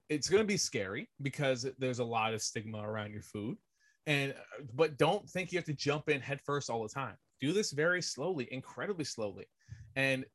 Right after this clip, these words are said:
start by adding protein to your diet. Then add a veggie to your diet and slowly increase those calories and notice how much better you start to feel. Alongside strength training and getting your step counts up, it's super simple. It's super simple, right? It's a lot,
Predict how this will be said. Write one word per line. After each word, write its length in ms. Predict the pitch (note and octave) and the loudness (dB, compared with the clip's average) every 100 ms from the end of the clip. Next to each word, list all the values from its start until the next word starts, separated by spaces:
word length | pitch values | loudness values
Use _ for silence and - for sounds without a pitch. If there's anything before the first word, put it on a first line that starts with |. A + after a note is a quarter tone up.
| _ | _
start 260 | - D#3 E3 | 2 6 8
by 160 | F3 - | 6 8
adding 320 | B2+ F3 D#3+ | 6 6 2
protein 560 | - C#3+ D#3+ - C#3+ G#2 - | 0 0 0 -2 -8 -10 -6
to 80 | C3 | -4
your 120 | A#2 | 0
diet. 320 | A2+ G2 - - _ _ _ | 0 -2 -4 -16 _ _ _
Then 140 | D3 E3+ | 0 2
add 180 | C3+ D#3+ | 4 4
a 40 | |
veggie 540 | D#3+ B2+ D3+ D3+ B2 G2 | 4 6 4 4 -6 -6
to 100 | - | -6
your 100 | A#2+ | -4
diet 400 | A2+ G2+ F#2 G2 - | -2 -2 -4 -8 -6
and 100 | C3 | -2
slowly 540 | - D3 F#3 G#3 G#3 | 0 4 4 4 0
increase 340 | F#3+ - F#3+ F3 | -2 -2 -4 -2
those 160 | E3+ | -4
calories 560 | - E3+ G3+ D#3 C#3+ - - _ | 0 4 4 4 2 -4 -12 _
and 120 | D#3 | -2
notice 280 | F3+ A#3 - | 2 2 0
how 120 | G#3 | -2
much 220 | A3 D#3 | -2 -2
better 180 | C3 E3+ | -4 -4
you 140 | F#3+ E3+ | -4 -4
start 240 | F3 E3 | -2 -4
to 60 | B2 | -6
feel. 260 | - E3 - _ _ _ _ - | -8 -8 -8 _ _ _ _ -6
Alongside 520 | A#2+ D#3 G#3+ F3+ G3+ F3 | 0 2 2 4 4 4
strength 280 | - G#3 | 2 0
training 340 | - E3+ E3+ D3+ | 0 0 0 0
and 100 | C#3+ | -2
getting 140 | F3 | -2
your 80 | E3 | -2
step 240 | - - | -2 -2
counts 260 | - C#3 C3 | -2 -4 -2
up, 140 | C3 | -2
it's 240 | D#3 - - | -2 -2 -2
super 300 | E3+ F3+ C#3+ | -2 -4 -4
simple. 400 | - D#3 G#2 G#2 _ _ _ - | -4 -4 -6 -10 _ _ _ -2
It's 180 | D3 - | 0 2
super 300 | A3+ A3+ C#3 | 0 -2 -4
simple, 360 | C3 G#2 - _ _ _ _ _ _ _ | -4 -4 -10 _ _ _ _ _ _ _
right? 220 | B2 D#3 D3 | 2 2 2
It's 140 | B2+ | -2
a 40 | |
lot, 320 | A2+ C3+ F#3 | 2 6 6